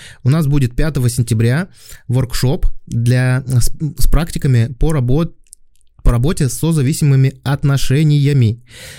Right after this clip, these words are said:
Там у вас будет две записанных лекции и одно живое занятие, живая встреча, которая пройдет пятого сентября. Мы на ней будем три с половиной часа, может быть, даже больше.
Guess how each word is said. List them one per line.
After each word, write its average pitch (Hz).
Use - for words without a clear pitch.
Там 175
у 143
вас 131
будет 117
две 139
записанных 123
лекции 131
и 147
одно 135
живое 135
занятие, 120
живая 123
встреча, 175
которая 151
пройдет 123
пятого 147
сентября. 127
Мы 123
на 147
ней 143
будем 123
три 160
с -
половиной 131
часа, 175
может 135
быть, 123
даже 120
больше. 127